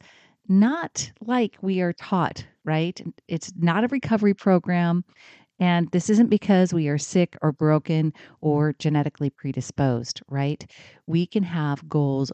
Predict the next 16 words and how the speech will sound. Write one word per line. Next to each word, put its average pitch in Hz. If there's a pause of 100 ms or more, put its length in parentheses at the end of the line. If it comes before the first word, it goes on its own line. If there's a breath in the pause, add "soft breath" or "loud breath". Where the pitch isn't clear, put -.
around 135
our 135
relationship 139
with -
alcohol, 139
just 165
like 170
we 160
have 143
goals 143
in 135
other 143
areas 131
of 135
our 123
lives. 127